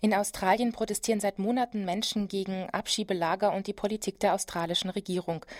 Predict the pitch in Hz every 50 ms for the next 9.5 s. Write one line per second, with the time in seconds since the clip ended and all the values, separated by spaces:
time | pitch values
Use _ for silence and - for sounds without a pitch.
0 | - - - - 180 - - 190 - 175 - - 165 - 185 180 180 175 165 175
1 | 160 185 190 180 165 156 170 - - - 165 156 156 - - - - - - -
2 | - - 208 208 202 214 - - - - - 220 - 208 208 - - 214 - -
3 | 196 196 - 202 190 - 220 233 226 190 185 175 175 - 196 175 - 165 - -
4 | - 185 175 170 160 156 160 - 180 180 - _ 165 156 - - - - - -
5 | - - - - 185 190 202 214 - 226 214 - 202 196 - - 185 190 196 196
6 | - - 196 180 - - - - 220 240 240 202 185 - 208 190 - 196 190 185
7 | 185 - 196 196 - 202 180 160 180 180 202 220 214 208 185 - 175 180 180 175
8 | 160 156 151 170 196 - 202 190 - 185 - - 208 202 - 165 170 - - 185
9 | 170 170 170 - - - - 185 190 202